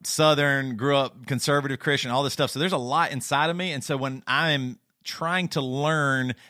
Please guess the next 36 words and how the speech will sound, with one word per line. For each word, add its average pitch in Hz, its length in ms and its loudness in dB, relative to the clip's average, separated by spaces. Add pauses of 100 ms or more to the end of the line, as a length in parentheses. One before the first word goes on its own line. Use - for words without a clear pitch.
and 123 240 0
listen 135 580 0
and 117 380 -6
figure 131 320 0
out 127 200 4
this 104 80 -8
stuff, - 180 -4
like, 123 140 0
I, 165 260 6
I 165 100 2
really 190 200 4
appreciate. 175 240 0
Like, 139 120 2
in 156 200 -4 (240)
one 196 100 4
of 190 40 6
the 165 80 4
first 180 160 2
stories 165 280 2
you 135 80 0
told 147 280 4
was 123 120 -2
about 127 340 4 (200)
a 120 80 -2
lady 143 440 4
who, 127 640 2
uh, 110 380 2
ended 127 220 0
up 107 80 -2
being 107 120 -4
a 104 60 -4
sex 156 260 0
worker, 139 220 0
but 113 100 -6
she 123 120 -4
also, 135 520 4